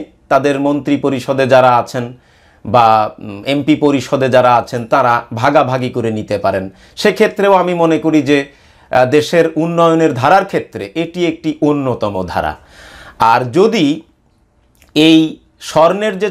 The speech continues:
চোরাচালানগুলি আমাদের প্রশাসনের হাতে ধরা পড়ে না, সেটাও উন্নয়নের একটি ধারা। কেননা যেগুলি ধরা পড়ে সেগুলি যারা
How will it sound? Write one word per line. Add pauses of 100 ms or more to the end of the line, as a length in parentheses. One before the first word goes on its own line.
চোরাচালানগুলি (600)
আমাদের
প্রশাসনের
হাতে
ধরা (140)
পড়ে
না, (920)
সেটাও (160)
উন্নয়নের
একটি
ধারা। (240)
কেননা (800)
যেগুলি (140)
ধরা
পড়ে (260)
সেগুলি (140)
যারা